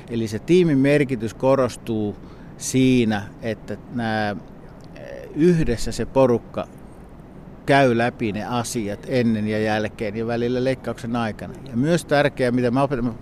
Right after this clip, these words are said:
kierrän paljon maailmalla opettamassa nuorempia kirurgeja erilaisilla kursseilla, niin mä aina painotan sitä, että – että ei saa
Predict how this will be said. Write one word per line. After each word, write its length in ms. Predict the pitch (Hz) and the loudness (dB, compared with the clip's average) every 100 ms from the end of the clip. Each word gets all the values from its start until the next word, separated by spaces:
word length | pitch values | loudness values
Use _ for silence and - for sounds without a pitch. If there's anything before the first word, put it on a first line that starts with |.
| - | -10
kierrän 340 | - 139 127 120 | 0 2 2 2
paljon 280 | 127 123 | 2 4
maailmalla 440 | 120 123 117 107 107 | 2 2 2 0 -2
opettamassa 640 | 117 110 - 101 107 101 | -2 -6 -6 -10 -8 -6
nuorempia 480 | 107 117 110 - 98 | -2 -2 -2 -4 -6
kirurgeja 500 | - 104 95 95 95 - - - - - - | -6 -6 -4 -4 -6 -10 -18 -18 -18 -16 -8
erilaisilla 540 | 117 107 107 104 104 | -4 -2 -2 -2 -4
kursseilla, 720 | 98 143 135 120 - 107 101 101 | -2 0 0 0 -2 -2 -2 -2
niin 200 | 107 107 | -4 -4
mä 80 | |
aina 180 | 120 120 | -2 -2
painotan 480 | 110 135 123 107 110 | 0 2 2 0 -4
sitä, 400 | - 127 110 98 | -4 -4 -2 -4
että – 260 | 98 - 95 - - - - - - - - | -4 -10 -12 -12 -20 -20 -20 -20 -20 -20 -14
että 360 | 110 104 - 101 - - | -10 -10 -6 -8 -8 -6
ei 140 | 117 120 | -2 0
saa 280 | 139 131 | 0 0